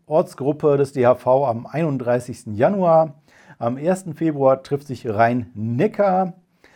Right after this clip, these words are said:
Am zweiten Februar, Dienstag, trifft sich die Gruppe in Stuttgart. Übrigens alles Online-Treffen natürlich, schön Corona-mäßig und so.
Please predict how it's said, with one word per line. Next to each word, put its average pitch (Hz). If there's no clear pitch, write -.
Am 120
zweiten 139
Februar, 143
Dienstag, 147
trifft 147
sich -
die 117
Gruppe 127
in 104
Stuttgart. 165
Übrigens 127
alles -
Online-Treffen 160
natürlich, 135
schön 147
Corona-mäßig 127
und 120
so. 110